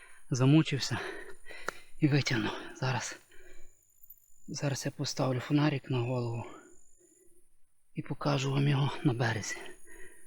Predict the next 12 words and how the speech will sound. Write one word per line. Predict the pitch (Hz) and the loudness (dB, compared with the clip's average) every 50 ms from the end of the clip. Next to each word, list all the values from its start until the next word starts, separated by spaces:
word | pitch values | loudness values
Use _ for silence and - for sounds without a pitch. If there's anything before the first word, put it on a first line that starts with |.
| - - - - - - - - - | -14 -14 -16 -18 -20 -16 -8 -2 0
Тут | 165 - | 2 2
ще | - 165 | 4 2
плюс | 147 - 165 165 139 - | 2 4 2 2 4 4
одна | 160 143 156 151 | 4 6 6 6
вудочка | 151 160 175 156 151 - - - 139 | 6 6 6 4 2 2 2 -2 0
заплуталася, | 120 135 127 - - 147 131 - 135 127 123 120 107 - - 131 107 - - - | 0 0 0 0 0 0 0 2 0 0 0 0 -2 -2 -4 -4 -4 -2 2 2
бокова. | 135 117 123 - - 139 123 131 117 101 95 - - - - _ _ - - - - - - - - - - - - - - - | 4 4 4 4 4 6 6 6 4 4 0 -6 -10 -16 -20 _ _ -20 -20 -20 -20 -20 -20 -18 -20 -18 -18 -18 -18 -14 -8 -4
Зараз | 135 135 139 135 127 - - | 0 2 2 2 2 0 0
її | 147 139 | 0 0
треба | 131 - 147 143 135 | 0 2 0 2 2
буде | 127 131 131 139 | 2 4 4 4
розплутати. | 139 131 - - 147 135 117 - - - - | 2 2 -2 -2 -2 -2 -2 -4 -8 -16 -14